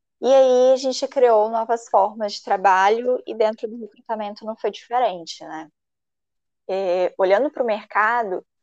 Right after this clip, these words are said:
a gente, no início lá de março,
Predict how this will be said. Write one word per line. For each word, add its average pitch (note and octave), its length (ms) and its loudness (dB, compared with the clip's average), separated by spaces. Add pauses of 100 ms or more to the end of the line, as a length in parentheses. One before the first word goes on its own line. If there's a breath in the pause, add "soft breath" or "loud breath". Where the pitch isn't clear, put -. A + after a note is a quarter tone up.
(400)
a F#3+ 60 -4
gente, F#3 400 -6 (180)
no G3 100 -6
início F#3+ 500 -6
lá F#3+ 220 0
de F3+ 160 -14
março, G3 540 -2